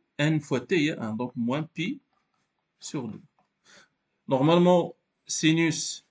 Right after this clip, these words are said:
x plus deux pi, راه، ou la moins deux pi, moins plus ou moins deux pi, راه هي sinus x égale sinus x. Donc, عندي هنايا deux N P,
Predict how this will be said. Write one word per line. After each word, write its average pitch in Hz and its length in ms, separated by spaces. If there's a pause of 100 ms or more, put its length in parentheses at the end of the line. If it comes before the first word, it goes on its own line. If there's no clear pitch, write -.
(1160)
x - 520
plus 135 360
deux 120 160
pi, 247 320 (880)
راه، 135 380
ou 143 100
la 139 120
moins 139 200
deux 127 180
pi, 240 340 (440)
moins 104 200
plus 127 280
ou 127 60
moins 123 200
deux 107 160
pi, - 280 (680)
راه 123 160
هي 127 460
sinus 156 800 (600)
x - 380 (400)
égale 123 500
sinus 143 420
x. - 200
Donc, 147 180
عندي 147 220
هنايا 175 360 (720)
deux 160 240
N 170 220
P, 135 260